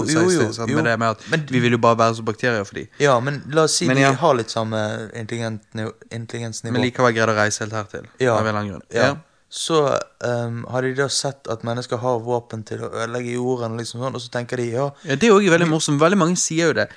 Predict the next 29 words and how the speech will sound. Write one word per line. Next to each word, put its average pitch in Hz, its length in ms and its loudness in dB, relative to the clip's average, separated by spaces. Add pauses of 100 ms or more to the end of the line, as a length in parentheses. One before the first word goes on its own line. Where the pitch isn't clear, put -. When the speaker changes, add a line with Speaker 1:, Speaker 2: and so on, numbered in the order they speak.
(220)
Speaker 1:
Da, 170 180 4
ja, 156 160 4
at 165 80 -4 (100)
hvis 156 200 -2
de 180 140 -2
hadde 135 180 4
funnet 135 340 -4
ut 131 240 -4
det, 123 240 -2
så 131 200 -4
hadde 123 200 -2
de 120 220 -4
ville 107 280 -4
stoppe 110 380 -6
atomkrig 110 560 -6
eller 101 140 -8
whatever. 107 320 -10 (580)
Speaker 2:
Ja. 202 140 -2
Speaker 1:
Hvordan 247 360 -2
i 214 60 -2
fucking, - 540 -8 (580)
de 262 60 -4
hadde 247 180 0
observert 135 920 -4 (100)
mennesker 131 680 -2 (280)
gå 180 260 2
ut 120 120 -4
i 175 60 -8
gatene 117 640 -4